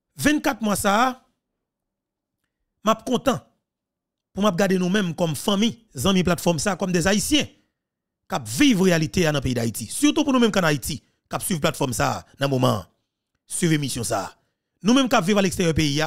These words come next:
m'a content pour m'a garder commentaire nous, parce que nous allons répondre nous. Nous allons commenter ensemble, ou allons dire, qui sont pensés, qui sont ouais, qui sont comprendre, qui ça, ça dit ou. Vingt-quatre mois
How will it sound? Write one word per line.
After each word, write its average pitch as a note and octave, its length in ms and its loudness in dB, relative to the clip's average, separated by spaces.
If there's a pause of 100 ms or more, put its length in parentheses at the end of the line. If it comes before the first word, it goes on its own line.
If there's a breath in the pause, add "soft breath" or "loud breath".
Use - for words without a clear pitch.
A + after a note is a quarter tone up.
(920)
m'a G3+ 120 -2
content - 340 0
pour F3+ 100 -2
m'a F3+ 100 2
garder D3+ 380 2
commentaire C#3+ 460 -2
nous, D#3+ 100 -2
parce - 260 -10
que - 80 -2
nous C3+ 120 -4
allons C3+ 180 0
répondre C3 400 0
nous. G2+ 160 -14 (1500)
Nous D#3 140 -2
allons F3+ 120 4
commenter F#3 400 2
ensemble, B3+ 440 2 (680)
ou G#3+ 140 4
allons A#3 140 4
dire, G3 220 0 (1400)
qui B3 120 0
sont G#3 180 2
pensés, F#3+ 260 -2
qui B3 100 -6
sont F#3 260 2
ouais, F#3 180 2
qui - 120 -10
sont G#3+ 140 0
comprendre, A#3 600 2 (720)
qui G#3+ 100 -4
ça, F#3 100 2
ça A3+ 160 2
dit F#3+ 220 2
ou. B2+ 200 -2 (1500)
Vingt-quatre F#3 580 -2
mois F3+ 360 -4